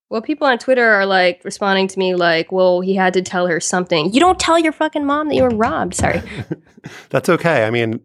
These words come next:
Speaker 2: it's, it's a very high stress time. Um, <laughs> the, the important thing to acknowledge and think about in this whole situation is, I was asking some of my colleagues this morning, who is another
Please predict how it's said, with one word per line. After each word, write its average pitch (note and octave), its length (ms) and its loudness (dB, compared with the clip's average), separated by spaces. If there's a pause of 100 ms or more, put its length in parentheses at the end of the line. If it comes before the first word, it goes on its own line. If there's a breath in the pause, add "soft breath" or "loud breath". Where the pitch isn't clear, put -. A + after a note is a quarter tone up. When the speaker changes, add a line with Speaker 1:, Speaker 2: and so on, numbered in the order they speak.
Speaker 2:
it's, - 500 -10
it's A#2 140 -6
a A#2+ 80 -2
very A2 640 0
high G#2+ 180 -2
stress - 280 -4
time. F2 260 -8 (460 loud breath)
Um, C3 440 2
<laughs> - 680 -2 (160)
the, E3 320 -2
the E3+ 180 0
important G3+ 680 0
thing C3+ 640 0 (680)
to A#2+ 360 2
acknowledge G2+ 1120 -2 (420)
and G#2 180 -6
think G#3 200 2
about A2 440 2
in A#2 120 -2
this A2 180 -2
whole A2 160 2
situation A2+ 680 -2
is, F2+ 240 -6 (600 soft breath)
I C#3 100 0
was G3 120 2
asking C#3+ 340 2
some B2 160 0
of - 20 0
my G#2 140 0
colleagues G#2+ 540 -2
this G2+ 200 -6
morning, A2 400 -4 (300 soft breath)
who A3+ 260 0
is F#3+ 140 2
another A#2+ 840 2